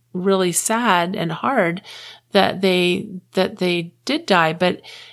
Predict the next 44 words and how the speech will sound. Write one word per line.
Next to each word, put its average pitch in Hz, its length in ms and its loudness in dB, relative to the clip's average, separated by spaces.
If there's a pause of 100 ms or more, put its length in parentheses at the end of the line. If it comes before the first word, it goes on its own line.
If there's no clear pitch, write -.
(120)
didn't 269 180 0
have 247 220 -2
really 254 280 2
anything 233 340 2
to 185 80 -2
do 202 200 2
with 190 160 2
anger. 180 520 -4 (760)
There 226 160 6
was 208 180 2
no 202 540 6
anger 202 280 4
towards 185 400 -2
their 175 160 -2
passing, 220 800 0
and 202 160 0
so 208 140 -2
that's 202 300 -2
why 202 120 2
there's 202 260 2
a 185 60 -6
discussion 202 540 -2
about 185 260 -4
how 202 200 0
maybe 240 380 4
the 285 120 0
five 254 360 0
stages, 208 720 0 (200)
stages 226 600 0
isn't 269 400 -2
the 262 80 0
best 208 520 -4
way 208 140 2
to 190 80 0
look 185 200 -2
at - 120 -6
grief, 196 400 2
because 202 400 0 (420)
then 277 160 2
we 339 140 6
think, 226 600 0 (720)
we 220 160 2
think 240 300 0
in, 196 220 2